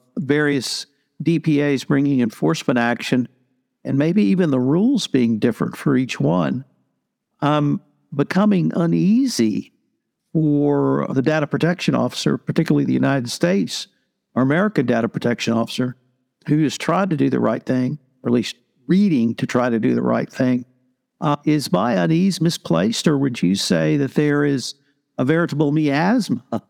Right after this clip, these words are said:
of, uh, potential regulatory bodies who can bring these types of actions?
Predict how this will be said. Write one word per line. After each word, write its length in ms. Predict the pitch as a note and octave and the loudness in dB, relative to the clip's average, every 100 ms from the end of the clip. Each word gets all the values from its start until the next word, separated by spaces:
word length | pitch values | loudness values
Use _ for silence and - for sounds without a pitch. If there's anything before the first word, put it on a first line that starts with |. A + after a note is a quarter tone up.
| - | -4
of, 420 | D3+ D3 - - - | -2 -2 -6 -16 -10
uh, 80 | F3+ - - | -10 -10 -4
potential 800 | F#3 - A3 A#3 - F3+ C#3+ - - - | -4 0 0 0 0 0 0 -6 -16 -4
regulatory 800 | D3 E3 F#3 F#3+ E3+ E3+ D#3 D3 | 0 0 0 0 0 0 0 0
bodies 560 | C3+ D#3 G3 D#3+ C#3 - | 0 0 0 0 -2 0
who 160 | D#3 | -2
can 340 | D3 E3 D#3 D3+ - | 0 0 0 0 0
bring 220 | G#3+ D#4 | 2 2
these 180 | A3 - | 0 0
types 260 | F3 - | -2 -2
of 100 | B2 | -2
actions? 500 | A2 G#2 - - - | -2 -2 -8 -18 -20